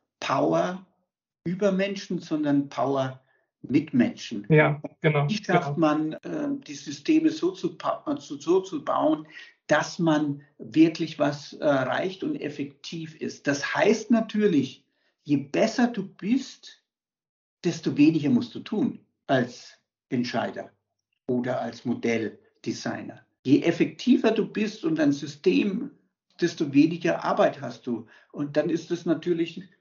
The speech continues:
Speaker 1: muss es auch klack machen. Manager sind ja auch trainiert, je mehr Zeit sie investieren und je härter sie arbeiten, umso wichtiger sind sie. Und es ist da genau umgekehrt.
Speaker 2: Ja.
Speaker 1: Also je,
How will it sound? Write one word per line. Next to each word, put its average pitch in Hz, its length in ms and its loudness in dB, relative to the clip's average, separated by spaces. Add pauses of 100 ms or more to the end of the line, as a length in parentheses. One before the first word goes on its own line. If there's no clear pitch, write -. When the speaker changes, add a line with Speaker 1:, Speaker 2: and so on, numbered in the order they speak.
Speaker 1:
muss 156 160 -4
es 143 220 -8
auch - 340 2
klack - 380 0
machen. 160 480 0
Manager 196 580 4
sind 185 300 -6
ja 160 100 0
auch - 160 -4
trainiert, 170 540 -2
je 147 300 -12
mehr 175 420 0
Zeit 165 340 -2
sie 175 160 -8
investieren 170 720 -2
und 143 160 -4
je 147 140 2
härter - 380 -4
sie 151 200 0
arbeiten, 135 680 -4 (300)
umso 170 460 2
wichtiger 151 440 -8
sind 131 320 -2
sie. - 280 -8 (140)
Und 143 80 0
es 139 80 2
ist - 140 -4
da 151 140 4
genau 156 380 2
umgekehrt. 180 800 -4 (140)
Speaker 2:
Ja. 165 160 8
Speaker 1:
Also - 200 0 (140)
je, 302 280 2